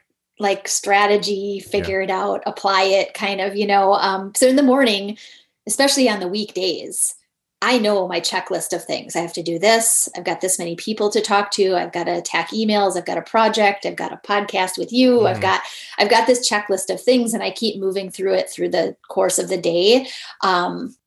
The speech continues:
Speaker 1: but a stress to me that would increase, like, my need for insulin overall would be something major happened to, like, a family member, and it's blown all those things on my checklist. Like,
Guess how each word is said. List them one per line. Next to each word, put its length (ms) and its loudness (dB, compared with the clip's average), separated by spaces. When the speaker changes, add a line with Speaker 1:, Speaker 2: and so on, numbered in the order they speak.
Speaker 1:
but 280 4
a 40 -2
stress 460 2
to 120 -8
me 560 -2
that 260 2
would 320 2
increase, 1000 -2
like, 240 -2
my 160 -8
need 440 -6
for 140 -2
insulin 540 2
overall 680 2
would 200 0
be 440 -2
something 920 0
major 420 -2
happened 580 -4
to, 180 -2
like, 220 -6
a 60 -12
family 400 -6
member, 380 -8
and 140 -6
it's 140 -10
blown 560 -4
all 200 2
those 300 2
things 320 -2
on 140 2
my 100 2
checklist. 640 0
Like, 380 -8